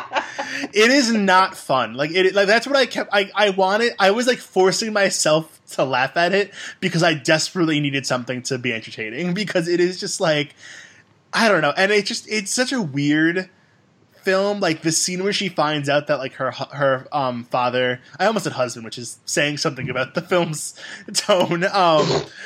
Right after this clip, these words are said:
the, when her father killed the, um, the suitor, like, there's, like, just, it, like, this never-ending scene of her learning the news and, like, vocally reacting, but, like, the plot not being furthered. And it is just, like,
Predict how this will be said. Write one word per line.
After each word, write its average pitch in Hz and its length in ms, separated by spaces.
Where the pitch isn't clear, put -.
the, 160 540
when 165 240
her 156 180
father 135 380
killed 123 640
the, 117 200
um, 104 440
the 139 140
suitor, 120 600
like, 147 460
there's, 254 180
like, 330 100
just, 302 160
it, 233 240
like, 226 120
this 208 220
never-ending 208 840
scene 160 480
of 170 160
her 175 180
learning 151 340
the 156 100
news 135 340
and, 156 160
like, 139 160
vocally 151 540
reacting, 147 800
but, 160 160
like, 151 160
the 170 160
plot 185 420
not 156 280
being 151 300
furthered. 151 400
And 185 200
it 202 140
is 226 200
just, 208 240
like, 175 260